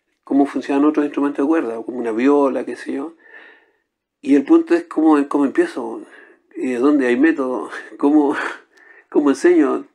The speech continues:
y así nomás, no sé, empecé a buscar en internet, habían métodos de estudio, empecé a conseguirme, y un, ya, y yo te digo, ¿cómo nace la orquesta?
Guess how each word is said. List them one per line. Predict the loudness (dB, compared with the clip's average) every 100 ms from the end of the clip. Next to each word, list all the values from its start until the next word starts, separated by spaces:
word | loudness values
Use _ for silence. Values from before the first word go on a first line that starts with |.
| -8
y | -4 -2 -2
así | -2 -2
nomás, | 0 2 2 2 2
no | -2 -2
sé, | 2 4 4
empecé | -2 -6 -4 -4
a |
buscar | -2 -2
en | -2
internet, | -4 -6 0 2 4 2 -4 -20 -20 -20 _ _ _ _ _
habían | -2 2 2 2
métodos | 2 4 2 2 -2
de |
estudio, | -2 4 6 6 6
empecé | 2 -2 -6
a | -4
conseguirme, | -4 -4 2 4 4 4
y | 2 2
un, | 2 2 -2 -20 -20 _ _ _ _ _
ya, | -2 -2 0
y | -2 4
yo | 6
te |
digo, | 6 4
¿cómo | 2 2
nace | 0 0 0
la |
orquesta? | 0 0 -2 -2 -8 -8